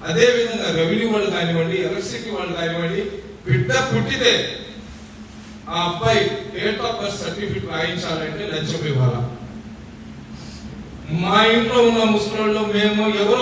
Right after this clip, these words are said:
ఒకరు చచ్చిపోయారనుకోండి, ఇన్సూరెన్స్ క్లెయిమ్ చేసుకోవడానికో, సర్కిల్ కార్డు నుంచి పేరు తీయించుకోవడానికో, లీగల్ చేయించుకోవడానికో, ఆ డెత్ సర్టిఫికెట్ తీసుకోవాలన్నా కానీ లంచం ఇవ్వాలి. ఈ రోజు అందరూ లంచం పడే అధికారులు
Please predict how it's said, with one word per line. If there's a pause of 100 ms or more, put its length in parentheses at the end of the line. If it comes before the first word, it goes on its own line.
ఒకరు
చచ్చిపోయారనుకోండి, (760)
ఇన్సూరెన్స్
క్లెయిమ్
చేసుకోవడానికో, (120)
సర్కిల్
కార్డు
నుంచి (100)
పేరు (100)
తీయించుకోవడానికో, (140)
లీగల్ (220)
చేయించుకోవడానికో, (440)
ఆ (120)
డెత్ (120)
సర్టిఫికెట్
తీసుకోవాలన్నా
కానీ
లంచం
ఇవ్వాలి. (840)
ఈ (120)
రోజు (240)
అందరూ (100)
లంచం
పడే
అధికారులు